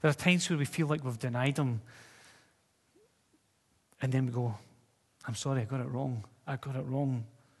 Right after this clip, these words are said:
"Feed my sheep, Peter. Go and feed my sheep." Judas's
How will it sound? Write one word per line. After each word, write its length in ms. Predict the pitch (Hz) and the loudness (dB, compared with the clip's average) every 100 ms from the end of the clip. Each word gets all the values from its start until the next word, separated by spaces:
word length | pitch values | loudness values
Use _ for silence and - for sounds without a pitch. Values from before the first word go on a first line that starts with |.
| _ _ _ _ _ _ _ _ _ _ _ _ _ _ _ _ _ _ _ _ _ _ _ _ _ _ | _ _ _ _ _ _ _ _ _ _ _ _ _ _ _ _ _ _ _ _ _ _ _ _ _ _
"Feed 260 | - - 147 | -10 -6 -4
my 200 | 127 117 | -2 -4
sheep, 340 | 107 143 151 - - _ _ _ | -4 -8 -10 -14 -20 _ _ _
Peter. 320 | - 147 104 104 | -10 -6 -8 -4
Go 100 | 139 | -2
and 100 | 139 | -2
feed 220 | - 151 | -2 -4
my 140 | 139 110 | -4 -4
sheep." 340 | - 139 160 - _ _ _ _ _ - _ _ _ _ _ _ | -6 -8 -10 -18 _ _ _ _ _ -20 _ _ _ _ _ _
Judas's 720 | - 156 139 - 120 107 - | -6 -2 -2 -2 -2 -2 -6